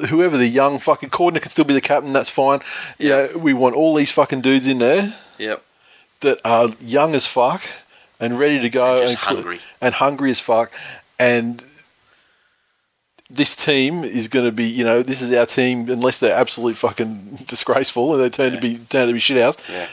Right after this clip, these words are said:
Speaker 1: These, these are our guys. Like, this is our five-year plan for New South Wales. I mean, I hate to say five-year plan 'cause it's a pretty negative thing, but, um, historically, but something like that, I'm, I'm so down. I'm so down with that 'cause let's face it, if you go and, yeah, you can trot out the old guys and
Speaker 2: Yeah.
Speaker 1: have an unenjoyable losing series just as easily.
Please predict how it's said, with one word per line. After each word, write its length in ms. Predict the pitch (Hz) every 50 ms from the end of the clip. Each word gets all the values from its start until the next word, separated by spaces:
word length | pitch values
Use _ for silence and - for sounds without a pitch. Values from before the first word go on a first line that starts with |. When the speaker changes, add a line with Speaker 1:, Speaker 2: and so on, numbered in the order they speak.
| - _ -
Speaker 1:
These, 240 | 151 156 160 151
these 240 | 127 147 156 147 127
are 100 | 131 131
our 80 | 123 120
guys. 400 | 113 127 123 120 120 120 110 110
Like, 60 | 117
this 140 | 135 127 135
is 80 | 123
our 100 | 127 113
five-year 440 | 110 - - 123 123 123 113 117 120
plan 280 | 113 - 123 117 117 113
for 80 | -
New 100 | 117 110
South 260 | 107 - 120 107 98 101
Wales. 380 | 110 107 107 101 101 104 92
I 120 | 113 107 110
mean, 80 | 113 113
I 60 | 110
hate 140 | 101 123 113
to 40 | -
say 120 | 120 104
five-year 320 | - - 110 101 101 104 -
plan 200 | - 117 107 101
'cause 120 | 104 104
it's 160 | 101 98 - 110
a 40 | -
pretty 220 | - - 120 101
negative 300 | 101 104 101 104 107 98
thing, 260 | - - 117 104 90 - - - - - - - - -
but, 260 | - 123 110 104 101
um, 300 | 104 107 107 104 104 104 - - 123 113 -
historically, 580 | - 110 98 - - 120 104 101 - 104 90 - - - - - - - - - - _ _ _ -
but 180 | 113 101 87 82 120 113
something 360 | - - - 147 147 151 139
like 140 | 127 113 107
that, 320 | 120 127 123 151 180 - - - - - - _
I'm, 240 | - 117 113 110 107 98 95 107 - - - _ _ _ _ _ _ _ _ _ - - - -
I'm 140 | 113 107 101
so 220 | - - 127 117 110
down. 340 | 107 104 104 113 113 92
I'm 100 | 107 104
so 160 | - - 131 117
down 240 | 104 - - -
with 80 | 247 -
that 140 | - - -
'cause 100 | - -
let's 140 | 165 165 -
face 260 | - - - 185 -
it, 80 | 110
if 140 | 110 113 -
you 60 | 147
go 220 | 135 160 175 175 156
and, 120 | 135 131
yeah, 100 | 139 156
you 140 | 156 165 160
can 160 | 120 101 92
trot 240 | - - - 123 123
out 100 | 123 85
the 100 | 95 95
old 260 | 101 113 147 147 135
guys 240 | 110 107 104 110 110
and 60 | 107 110
Speaker 2:
Yeah. 40 |
Speaker 1:
have 80 | 113 113
an 80 | 104 117
unenjoyable 640 | 123 120 110 101 110 113 123 131 123 107 101 110
losing 280 | 113 117 110 110 107 101
series 360 | - - 127 143 135 107 -
just 240 | - - - - -
as 100 | - 104
easily. 380 | - 285 233 185 170 - -